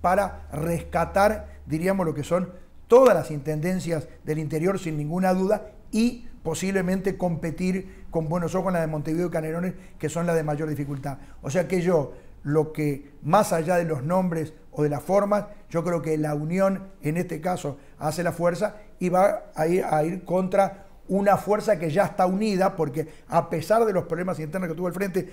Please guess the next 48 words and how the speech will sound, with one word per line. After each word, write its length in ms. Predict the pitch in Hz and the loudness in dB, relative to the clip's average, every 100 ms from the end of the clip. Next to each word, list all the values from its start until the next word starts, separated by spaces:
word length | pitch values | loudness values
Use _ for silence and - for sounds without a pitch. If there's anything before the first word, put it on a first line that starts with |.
| - | -16
tienen 320 | - 185 170 151 | -6 -2 -2 6
tres 200 | 220 220 | 6 6
candidatos, 640 | 160 156 190 190 143 160 - - 151 | 0 0 4 4 2 -6 -8 -10 2
no 120 | 175 | 4
uno, 380 | 220 180 160 156 - | 4 4 0 -2 -10
y 140 | - 170 | -4 -2
los 160 | 156 | 0
tres 160 | 196 175 | 2 4
van 120 | 160 | 2
a 20 | |
sumar 380 | 147 160 175 165 | 2 6 8 8
para 200 | 156 147 | 4 4
uno. 280 | 220 226 170 | 4 4 2
O 40 | |
sea 140 | 160 180 | 0 0
que 220 | 175 - - - - | 0 -4 -14 -18 -2
yo 180 | 175 | 2
creo 200 | 214 233 | 6 6
que 180 | 156 214 | 4 -2
esa 380 | 240 226 214 - - | 0 -2 -4 -8 -8
es 140 | 175 | -2
lo 120 | 196 196 | -2 -2
que 140 | 170 | -2
yo 140 | 175 | -2
no 120 | 190 165 | -2 -4
entiendo 300 | 156 160 156 | -6 -8 -6
nada 140 | 160 | -6
de 40 | |
política. 520 | 151 160 180 185 185 185 - - - | -6 -8 -8 -8 -10 -10 -18 -16 -2
Bien 200 | 175 175 | 0 0
me 100 | 160 | -2
lo 80 | |
decía 180 | 147 160 | -2 -2
el 60 | 156 | -2
doctor 320 | 156 160 160 | -2 -2 0
Valle, 320 | 170 170 160 - - - | 0 0 -4 -6 -20 -6
este, 280 | 156 156 160 | -4 -2 -4
que 100 | 151 | -4
no 80 | 160 | -4
entendía 300 | 151 156 160 | -4 -4 0
nada 180 | 170 165 | 0 0
y 60 | |
tiene 180 | 143 156 | -2 -4
razón, 340 | 160 180 196 - - - - | -4 -4 -6 -8 -20 -14 -4
pero 200 | 170 160 | 0 2
yo 200 | 180 190 | 2 2
creo 220 | 202 175 | 0 0
que 400 | 175 156 - | -2 -4 -6